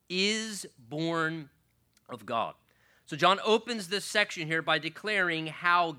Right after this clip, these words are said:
God says a human being becomes his child.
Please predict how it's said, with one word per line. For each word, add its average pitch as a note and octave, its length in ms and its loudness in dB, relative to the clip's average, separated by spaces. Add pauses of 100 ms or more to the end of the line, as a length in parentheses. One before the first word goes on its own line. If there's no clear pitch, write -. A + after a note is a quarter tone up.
God A3 480 0
says G#2 640 -8
a D3 100 -6
human G#3+ 540 -8
being C#3+ 500 -4 (540)
becomes C#3+ 1000 -4 (720)
his F3+ 400 -2
child. F#2 560 -4